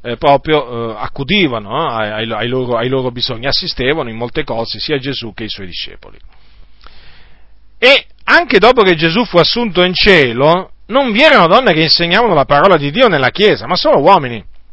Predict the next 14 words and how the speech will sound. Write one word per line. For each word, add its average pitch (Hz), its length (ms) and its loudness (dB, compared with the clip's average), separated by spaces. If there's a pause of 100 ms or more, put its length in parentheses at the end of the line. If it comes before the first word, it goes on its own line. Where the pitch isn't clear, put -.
(1040)
Prend-, 196 320 -2
prendete 202 400 2
questi 160 260 -2
passi, 123 500 -4
Atti 175 600 2
capitolo 151 460 0
due, 135 280 -4
versetto, 117 840 -6 (1500)
allora, 131 460 0
Atti - 280 -2
capitolo 139 500 -2
due, 151 220 -2
versetto 131 480 -6
quarantadue. 92 720 -12